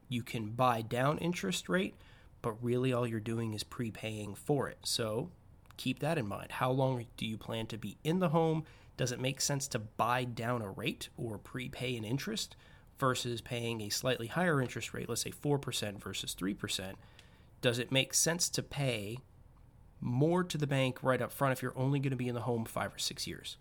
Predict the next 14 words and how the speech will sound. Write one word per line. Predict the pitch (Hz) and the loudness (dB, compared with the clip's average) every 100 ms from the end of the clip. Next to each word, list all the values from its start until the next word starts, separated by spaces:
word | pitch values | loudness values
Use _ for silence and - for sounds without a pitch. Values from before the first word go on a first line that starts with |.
| - - - - | -18 -20 -20 -14
Something | - 151 135 139 | 0 2 2 0
to | 120 | -4
think | - 104 | -6 -6
about. | - - - - - - - - - | -8 -10 -12 -14 -20 -20 -20 -4 6
But | 180 | 6
interest | 254 269 - | 6 4 2
options, | 190 147 - 101 | 4 4 0 -6
there | - 139 135 131 | 0 2 2 2
are | 117 107 110 - - | 2 2 0 -6 -20
fixed | - - 185 - - - - - | -14 0 2 2 -4 -4 -12 -10
interest | - 143 139 139 - | 2 2 2 0 2
options | 120 110 - 113 135 - - - - - - - | 2 0 -2 -2 0 -2 -8 -20 -20 -20 -6 -2
and | 117 113 - - | 0 -2 -6 -6
adjustable | 117 113 165 175 127 113 95 | -4 4 4 4 0 -2 -4